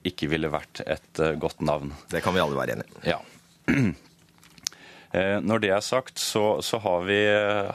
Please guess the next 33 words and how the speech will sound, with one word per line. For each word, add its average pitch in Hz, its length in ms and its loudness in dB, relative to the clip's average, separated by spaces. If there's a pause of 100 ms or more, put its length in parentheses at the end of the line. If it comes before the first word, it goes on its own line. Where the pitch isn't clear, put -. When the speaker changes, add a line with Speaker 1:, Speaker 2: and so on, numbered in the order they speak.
Speaker 1:
hatt, - 480 -6
eh, 92 560 4 (400)
noe 87 400 2
å 95 80 0
si 82 240 -2
om, 82 320 0
eh, 80 220 -4
Bane 80 360 0
NOR. 85 380 0
Eh, 87 640 2 (880)
og 95 380 2 (180)
vi, 87 320 -2
vi 98 160 0
er 90 160 2
nok 98 160 -4
generelt, 110 880 -2
eh, 90 240 -2
skeptiske - 880 -2 (100)
til 90 460 0 (160)
å 90 320 0
endre 82 560 0
navn 87 400 -2
i 82 80 -6
staten 85 560 -2
for 85 320 -4
ofte. - 400 -2 (240)
Eh, 104 560 2
altså - 300 -2
at 95 100 -4
en 95 80 -2
alltid 80 480 0
bør 78 320 2
vurdere 82 720 0